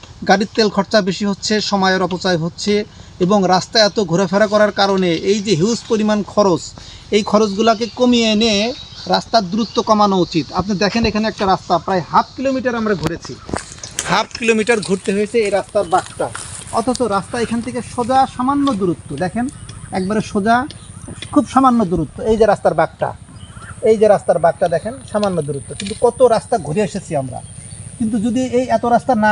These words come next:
ঘুরে, বাইক নিয়ে ঘুরেও কিন্তু আমাদের প্রায় দশ মিনিট লেগেছে, কিন্তু না ঘুরে যদি আমরা হেঁটে আসতাম সর্বোচ্চ দুই মিনিটে আমরা রাস্তাটা অতিক্রম করতে পারতাম। এই হলো আমাদের বর্তমান অবস্থা। এই গ্রামে গঞ্জে ম্যাক্সিমাম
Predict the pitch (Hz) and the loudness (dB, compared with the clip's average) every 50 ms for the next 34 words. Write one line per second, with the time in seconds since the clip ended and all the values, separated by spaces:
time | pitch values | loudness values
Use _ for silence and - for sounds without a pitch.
0 | 202 175 175 208 226 208 196 202 185 165 185 196 226 - - 240 240 247 240 180 | 2 2 0 -2 -2 -2 -2 -2 0 2 2 2 2 0 -2 -2 -2 -2 -2 -2
1 | 147 165 202 233 240 208 247 247 226 226 208 214 214 208 220 220 220 214 208 175 | -2 0 0 0 0 -2 -4 0 0 0 0 2 0 -2 -2 0 0 0 2 2
2 | 196 180 - - 196 185 180 - 175 156 143 139 - 156 143 175 180 185 190 185 | 0 0 0 -4 -8 -8 -4 -4 -4 -4 -4 -6 -8 -10 -10 -8 -8 -4 0 2
3 | 208 214 202 180 214 240 226 240 214 233 226 220 165 143 175 185 262 220 - - | 2 2 2 2 2 0 0 0 -2 0 0 0 0 0 4 4 4 4 4 2
4 | - 175 156 156 - - - - - - - - - - - 233 247 233 247 254 | -2 -4 -4 -6 -10 -14 -10 -8 -6 -6 -6 -4 -4 0 2 2 2 2 0 2
5 | - 277 233 190 254 254 240 247 262 247 269 247 233 233 233 233 220 196 - - | 2 2 4 6 6 8 8 8 6 6 4 2 4 4 4 2 2 0 -2 -2
6 | 208 220 226 214 - 208 - - 190 180 175 175 165 - 175 151 156 147 - - | -2 -2 -2 -2 -4 -6 -6 -6 -6 -4 -4 -6 -8 -8 -8 -8 -8 -8 -6 -8
7 | 151 - - - 220 240 226 220 240 226 208 202 196 214 190 175 185 170 - 180 | -8 -8 -2 2 2 4 4 4 4 4 2 2 -2 -4 -2 -2 -2 0 0 0
8 | 165 160 147 139 147 139 - - - - - - - - - - - - - - | 0 0 0 -2 -2 -6 -8 -12 -16 -16 -16 -18 -18 -18 -18 -16 -16 -16 -14 -12
9 | - - 196 214 190 175 208 214 220 220 202 196 214 214 214 196 226 240 247 254 | 0 2 2 2 4 4 4 4 4 2 0 0 0 0 0 4 6 6 6 6
10 | 247 - - - - - - - - - - - - - - - - 196 254 262 | 4 2 -6 -20 -20 -20 -20 -20 -20 -20 -20 -20 -18 -18 -10 0 2 4 4 4
11 | - - 320 320 320 302 | 4 2 4 4 4 4